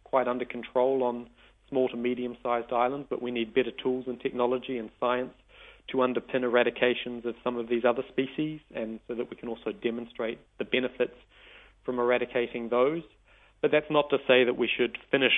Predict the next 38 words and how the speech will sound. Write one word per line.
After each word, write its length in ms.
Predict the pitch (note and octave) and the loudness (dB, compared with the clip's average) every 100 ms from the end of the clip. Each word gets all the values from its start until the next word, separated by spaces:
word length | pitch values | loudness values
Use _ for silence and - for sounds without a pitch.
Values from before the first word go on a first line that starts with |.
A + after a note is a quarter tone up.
| - | 0
with 120 | A#2 - _ | -6 -6 _
the 60 | - | -2
work 300 | A#2 A#2 - | 0 0 -2
we've 160 | A#2 G#2 | -4 -2
done 180 | A2+ | -6
today 260 | A2 A2+ A2+ | -6 0 0
on 220 | A2 G#2+ | 0 -2
mammals. 380 | G#2 A#2+ D3 D3+ - - | -2 -2 -4 -8 -10 -4
Currently, 380 | B2+ B2+ A2 G#2 | -2 -2 -4 -4
mammals 480 | A2 A2 A2+ A2 - - | -4 -4 -4 -8 -10 -10
have 160 | G#2+ - | -8 -8
been 160 | A2 | -12
cleared 320 | - A2 G#2+ | -8 -6 -6
from 160 | - G#2+ | -6 -8
ten 240 | - C3 | -4 -4
percent 320 | A#2 A#2 A#2+ B2 | -6 -8 -10 -8
of 80 | |
New 160 | A#2+ A2+ | -10 -6
Zealand's 300 | A#2+ A#2 A2+ | -6 -6 -6
offshore 440 | A#2+ - - A#2+ A2+ | -8 -8 -8 -2 0
island 300 | A#2 A2+ A#2 | -2 -2 -2
area, 340 | B2 C#3+ D#3+ - - - _ | -2 -2 -4 -12 -20 -20 _
but 100 | - | -4
if 100 | A#2 - | -4 -4
we 80 | A2 | -6
keep 300 | - B2+ - _ | -4 -6 -8 _
scaling 340 | - B2+ A#2+ A2+ | 2 4 2 0
up 160 | B2 - | -2 -4
as 140 | G#2+ | -8
we 120 | G#2+ | -6
have 180 | A#2 A2 | -2 -2
over 200 | A2+ G#2+ | -2 -4
the 120 | G#2+ | -10
past 260 | - A2+ - - | -6 -8 -8 -8
fifty 260 | A#2+ - | -8 -6
years, 280 | G#2+ A2 G#2+ - | -8 -6 -6 -10
we 60 | |
can 100 | - | -16